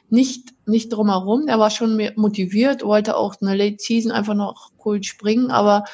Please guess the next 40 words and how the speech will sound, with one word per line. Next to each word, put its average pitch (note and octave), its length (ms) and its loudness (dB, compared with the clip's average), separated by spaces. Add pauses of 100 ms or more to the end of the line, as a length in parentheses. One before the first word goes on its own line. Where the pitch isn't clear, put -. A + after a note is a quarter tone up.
(380)
an G3 200 0
sich A3 140 2
die A3 120 -2
Sprungeinheiten, G#3+ 1700 2
so G#3 320 0
wie G#3 120 2
ich G3+ 80 0
es - 80 -8
mir G#3+ 120 0
auch - 100 -4
beim G3 260 2
Werfen G#3 360 2
vorstellen G#3 460 -2
könnte, G3+ 340 -2
wenn G3 140 -2
du G3 100 -2
wirklich G3+ 300 -6 (1120)
in G3+ 100 0
der G3 160 4
Sekunde A3 460 0
dann G3 180 2
eine F#3+ 180 -4 (220)
komplett G#3 480 -2
Körperspannung F#3+ 720 0
haben G3 280 4
musst, G#3 360 -2
um G3 160 2
die F#3+ 100 0
Energie G3 380 0
zu A3 140 -4
übertragen F#3+ 800 0
auf F#3+ 200 -2
das F#3+ 180 -6
Gerät G3 420 -2
oder F#3+ 360 2
wirklich G3 260 -2
dann G#3 160 -2
auch F#3 160 -2
im F3+ 100 -2
Sprung. G3+ 500 -2